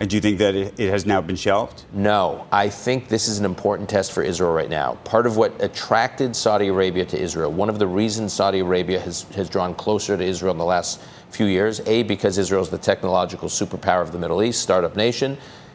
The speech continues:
Speaker 2: B, because Israel is a military intelligence superpower, and C, because of Israel's geopolitical strength around the world. This weekend tested the, the military and intelligence piece. There was a military and intelligence breakdown in Israel, and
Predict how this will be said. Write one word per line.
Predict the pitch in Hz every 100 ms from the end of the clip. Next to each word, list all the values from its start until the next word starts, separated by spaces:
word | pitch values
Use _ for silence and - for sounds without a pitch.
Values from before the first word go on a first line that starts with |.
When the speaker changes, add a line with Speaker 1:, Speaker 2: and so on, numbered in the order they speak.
| - -
Speaker 2:
B, | 123 127
because | 107 - 101
Israel | 107 90 104
is | 95
a | 95
military | 95 92 - 87
intelligence | 87 90 98 110 113 110 -
superpower, | - 123 107 113 104 113 120 -
and | 95 92
C, | - 113 110
because | 98 90 92
of | 92
Israel's | 98 98 92
geopolitical | - 104 98 95 98 92 90
strength | - 98 90
around | 92 87
the | 85
world. | 85 80 - - - - - - -
This | 127 -
weekend | 123 131 131 110 -
tested | 113 113 - 98 85 - -
the, | -
the | 90 95
military | 92 104 98 - 95 92
and | 85
intelligence | 87 80 90 87 85 -
piece. | - 80 - - - -
There | 95
was | 95 104 117 113
a |
military | 107 101 98 95
and | 95
intelligence | 90 90 92 90 87
breakdown | - 92 - 87
in | 90
Israel, | 87 104 95 90 92 - - - - -
and | 104 95